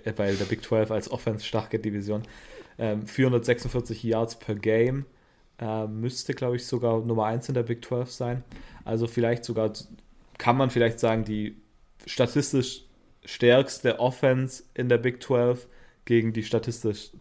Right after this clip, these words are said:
beste Defense in der Big twelve. Ich glaub, wenn's nicht, wenn sie nicht top sind, dann sind sie auf jeden Fall immer unter den, unter den Top-Teams. Ähm, also wenn sie nicht Nummer eins sind, dann sind sie trotzdem unter den Top-Teams. Also ich find das sehr, sehr interessant.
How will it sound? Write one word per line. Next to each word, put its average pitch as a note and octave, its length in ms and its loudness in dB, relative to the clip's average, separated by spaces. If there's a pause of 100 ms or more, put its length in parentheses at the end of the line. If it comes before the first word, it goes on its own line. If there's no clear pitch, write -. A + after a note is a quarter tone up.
beste A#2+ 540 0
Defense C3+ 420 -4
in C#3+ 40 -6
der C#3+ 120 -2 (240)
Big C#3+ 120 -8
twelve. D3 200 2
Ich B2 80 -8
glaub, B2+ 240 4 (480)
wenn's C#3 360 6
nicht, C#3+ 320 2
wenn C#3 160 4
sie D3 80 4
nicht C3+ 200 0
top E3 220 2
sind, C#3 260 4
dann B2+ 120 4
sind B2+ 180 4
sie A#2+ 140 4
auf G#2+ 120 4
jeden A2 120 4
Fall G#2+ 200 2
immer A2+ 220 0
unter A2+ 180 0
den, G#2 300 0
unter A2 160 -2
den G2+ 200 -4
Top-Teams. - 1200 -6 (480)
Ähm, G2+ 520 -4
also G2+ 140 -4
wenn G#2 100 2
sie G#2 80 -2
nicht G#2+ 140 -4
Nummer G#2 200 2
eins A2+ 280 2
sind, F#2+ 120 -4
dann F#2+ 100 -6
sind G2 160 -6
sie - 120 -20
trotzdem G#2 280 -8
unter G2+ 140 -8
den G2 140 -8
Top-Teams. G#2 340 -10
Also G2+ 220 -2 (360)
ich - 60 -16
find C#3+ 180 4
das C#3+ 160 2
sehr, C#3 160 8
sehr C3 140 6
interessant. G#2+ 580 -2